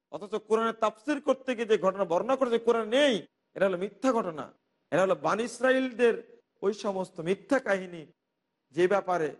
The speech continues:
আল্লাহ কিছু বলেননি, বরং ইহুদি খ্রিস্টানরা এই ঘটনাগুলো তৈরি করেছে এই উদ্দেশ্যে,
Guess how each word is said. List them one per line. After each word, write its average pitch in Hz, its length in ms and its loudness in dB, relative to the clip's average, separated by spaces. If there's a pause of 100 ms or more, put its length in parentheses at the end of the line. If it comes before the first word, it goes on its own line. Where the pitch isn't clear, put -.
(1000)
আল্লাহ 147 240 0
কিছু 175 240 -6
বলেননি, 214 600 2 (480)
বরং 240 460 2 (200)
ইহুদি 233 360 0
খ্রিস্টানরা 220 720 0
এই 190 100 4
ঘটনাগুলো 196 640 2
তৈরি 214 480 2
করেছে 202 440 0 (100)
এই 165 180 2
উদ্দেশ্যে, 240 640 -2